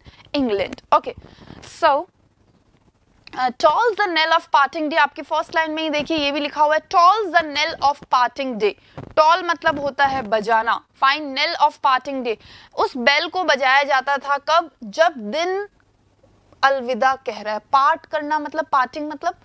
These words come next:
बाय बाय, टाटा, अलविदा।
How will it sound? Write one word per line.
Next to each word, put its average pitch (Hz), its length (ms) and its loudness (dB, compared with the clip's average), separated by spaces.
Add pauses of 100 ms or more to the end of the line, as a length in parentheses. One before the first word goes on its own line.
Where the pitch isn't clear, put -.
(420)
बाय 247 140 0
बाय, 214 300 2
टाटा, 247 800 0 (240)
अलविदा। 220 400 -2